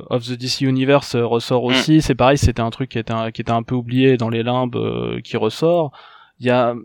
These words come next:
Speaker 1: comme tu l'as dit, euh, Blacky, il y a un projet de Batman aussi, euh, qui était là depuis un petit moment, qui ressort. Il y a beaucoup, beaucoup de choses qui juste été dans des cartons, et là, euh, là, il faut juste qu'on, qu'on vende pendant qu'on essaye de voir comment on va se réarranger.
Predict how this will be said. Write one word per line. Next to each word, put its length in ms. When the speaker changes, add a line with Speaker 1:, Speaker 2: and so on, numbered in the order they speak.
Speaker 1:
comme 200
tu 120
l'as 140
dit, 220
euh, 100
Blacky, 400
il 60
y 80
a 80
un 260
projet 300
de 40
Batman 400
aussi, 380
euh, 100
qui 140
était 140
là 100
depuis 160
un 60
petit 160
moment, 220
qui 140
ressort. 560
Il 60
y 40
a 360
beaucoup, 320
beaucoup 260
de 60
choses 260
qui 540
juste 340
été 180
dans 140
des 100
cartons, 520
et 140
là, 480
euh, 180
là, 180
il 80
faut 160
juste 260
qu'on, 480
qu'on 200
vende 320
pendant 260
qu'on 300
essaye 300
de 100
voir 320
comment 280
on 40
va 140
se 180
réarranger. 600